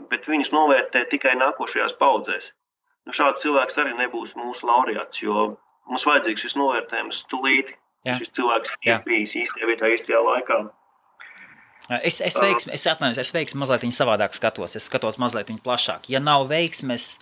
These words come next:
Speaker 2: ir cilvēki, kuri ir, ā, es viņus saucu dzīves noskūpstītie, kuri ko dara, viņiem, viņiem viss iet uz priekšu, bet ir tādi, kuriem tā veiksme tīri pretēji nav.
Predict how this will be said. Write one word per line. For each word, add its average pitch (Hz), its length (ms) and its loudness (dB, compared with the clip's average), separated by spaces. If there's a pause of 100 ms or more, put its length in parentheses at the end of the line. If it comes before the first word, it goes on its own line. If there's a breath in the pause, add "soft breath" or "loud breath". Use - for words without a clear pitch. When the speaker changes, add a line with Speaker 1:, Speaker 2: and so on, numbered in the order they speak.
(440 loud breath)
Speaker 2:
ir 165 160 -4
cilvēki, 139 640 2
kuri 143 340 -2 (100)
ir, 127 220 0
ā, 120 80 4 (520 soft breath)
es - 200 -8
viņus 120 180 -4
saucu 117 440 -2
dzīves 120 400 0
noskūpstītie, 87 800 -4 (960 soft breath)
kuri 127 180 -6
ko 131 180 2
dara, 185 260 4
viņiem, 127 360 2
viņiem 135 300 0
viss 131 180 2
iet 139 160 0
uz - 120 4
priekšu, - 480 -2 (340 soft breath)
bet - 220 -8
ir 127 120 -4
tādi, 131 320 2
kuriem 117 280 -4
tā 107 160 2
veiksme 117 320 -2
tīri 113 240 -6
pretēji 98 480 -2
nav. 95 280 -2